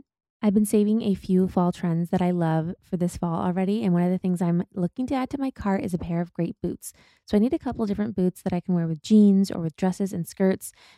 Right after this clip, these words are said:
And with denim, I see myself wearing, like, a square-toed bootie, and I found one from B C B G. It's called the Women's Natty Booties. There's also a Western pair of boots, and I've been saving so many pictures of, like, a pair of good denim,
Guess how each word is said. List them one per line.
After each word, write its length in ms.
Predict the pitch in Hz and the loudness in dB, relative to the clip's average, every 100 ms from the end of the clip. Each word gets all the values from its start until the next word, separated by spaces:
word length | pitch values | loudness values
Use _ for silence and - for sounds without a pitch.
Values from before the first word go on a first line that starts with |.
| - | 0
And 100 | 202 | 4
with 160 | 208 | 4
denim, 280 | 208 185 233 | 2 2 2
I 40 | 226 | -2
see 160 | - | -2
myself 380 | 185 180 180 175 180 | -2 -2 -2 -2 0
wearing, 200 | 170 170 | 0 -2
like, 160 | 170 | -4
a 60 | 175 | -8
square-toed 640 | - 170 160 - 170 160 | -6 -4 -4 -2 -2 -2
bootie, 340 | 165 156 165 196 | -2 -4 -4 -2
and 80 | |
I 100 | 170 | -2
found 280 | 170 165 170 | -2 -2 0
one 160 | 165 160 | 0 0
from 160 | 170 | -2
B 160 | 165 165 | -2 -4
C 160 | - 208 | -4 -6
B 200 | 165 165 | -4 -2
G. 200 | 170 - | -4 -4
It's 140 | - | -6
called 160 | 170 165 | -4 -2
the 40 | |
Women's 380 | 160 165 202 190 | -2 0 0 0
Natty 280 | 170 151 156 | -2 -2 -4
Booties. 480 | 156 160 185 269 - _ - _ | -4 -4 -4 -6 -8 _ -20 _
There's 140 | 202 196 | -2 2
also 320 | 190 196 202 | 2 0 -2
a 260 | 208 180 180 | 2 2 2
Western 420 | 170 165 - 208 | 0 -2 0 -2
pair 200 | 214 202 | -2 -4
of 80 | 202 | -4
boots, 260 | 180 190 - | -4 -4 -2
and 80 | 185 | 0
I've 160 | 180 | 2
been 180 | 196 196 | 2 2
saving 360 | - 190 208 214 | 0 0 0 -2
so 240 | - 175 | -2 -2
many 160 | 220 269 | -2 -2
pictures 380 | 202 - 196 | -4 -2 -4
of, 120 | 190 175 | -2 -4
like, 160 | 175 | -4
a 60 | 175 | -6
pair 220 | - 180 | -4 -4
of 120 | 175 | -2
good 200 | 185 196 | -2 2
denim, 340 | 196 180 180 | 2 4 2